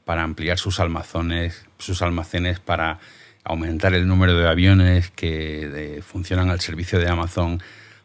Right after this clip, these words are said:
para hacer crecer también la red de distribuidores que tiene,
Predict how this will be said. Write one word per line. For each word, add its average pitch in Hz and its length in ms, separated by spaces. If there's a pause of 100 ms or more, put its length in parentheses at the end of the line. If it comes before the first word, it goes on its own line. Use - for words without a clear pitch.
(100)
para 78 220
hacer 87 300
crecer 92 460
también 90 480
la 85 80
red 87 220
de 87 100
distribuidores 87 720
que - 140
tiene, 85 520